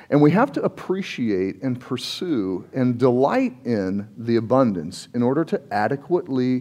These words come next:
care for the needs of the poor and the needy. And I want to show that. I want to show that. Um, so last week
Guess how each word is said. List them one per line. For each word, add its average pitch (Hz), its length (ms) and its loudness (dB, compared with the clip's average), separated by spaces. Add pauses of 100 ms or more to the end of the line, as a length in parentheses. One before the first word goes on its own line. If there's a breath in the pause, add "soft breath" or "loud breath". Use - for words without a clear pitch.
(120)
care 190 300 0
for 104 480 0 (260 loud breath)
the 117 140 0
needs 117 600 0 (200 soft breath)
of 107 120 -6
the 104 80 -2
poor 104 440 0
and 107 120 -4
the 104 40 -2
needy. 110 260 0
And 98 60 -6
I 101 40 -2
want 139 160 -2
to 151 60 -10
show 160 320 0
that. 92 360 -6 (720 soft breath)
I 113 40 -2
want 120 120 2
to 117 100 -2
show 127 340 2
that. 90 280 -8 (1200 loud breath)
Um, 117 420 6
so - 180 6
last 240 360 8
week 98 380 -2